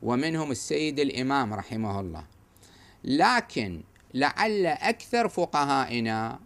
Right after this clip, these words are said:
ومنهم السيدان الخوئي والسيستاني وغيرهم، قايلين ماكو فرق، حتى الهدية فيها خمس. ممكن واحد جابوا له عطر مثلا، جابوا له فلوس،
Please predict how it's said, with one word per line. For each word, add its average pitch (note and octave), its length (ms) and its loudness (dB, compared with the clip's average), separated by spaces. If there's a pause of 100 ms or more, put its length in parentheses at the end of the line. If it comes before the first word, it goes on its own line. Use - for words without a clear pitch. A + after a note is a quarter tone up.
(120)
ومنهم C#3 500 0
السيدان B2 800 0
الخوئي A#2+ 720 2
والسيستاني B2 1200 -2
وغيرهم، D3+ 800 2 (560)
قايلين A#2 400 2
ماكو A3 280 2
فرق، F#3+ 300 -2 (680)
حتى - 540 0
الهدية C3 640 2
فيها B3 340 0
خمس. G#3 560 -4 (360)
ممكن D3 480 0
واحد D#3+ 680 0 (380)
جابوا C3+ 440 4
له E3+ 80 4
عطر F3 400 4
مثلا، B2 600 -2 (520)
جابوا B2 440 2
له F3+ 100 4
فلوس، E3+ 920 4